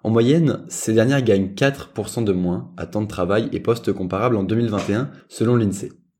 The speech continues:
Mais, on vient de le voir, en moyenne, les femmes occupent moins de postes rémunérateurs vers lesquels on les oriente.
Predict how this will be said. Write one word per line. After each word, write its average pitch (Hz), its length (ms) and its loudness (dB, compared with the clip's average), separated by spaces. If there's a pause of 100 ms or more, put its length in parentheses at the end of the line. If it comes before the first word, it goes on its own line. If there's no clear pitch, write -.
(600)
Mais, - 440 0 (200)
on 113 60 -2
vient 151 100 6
de 165 40 6
le 135 60 8
voir, 147 640 2
en 110 80 -2
moyenne, 127 260 6
les 113 100 4
femmes 139 220 2
occupent 120 400 -6
moins 113 420 2
de 120 120 4
postes 110 340 0
rémunérateurs 98 640 0
vers 110 140 -2
lesquels 90 260 0
on 104 80 0
les 92 160 0
oriente. 82 340 -6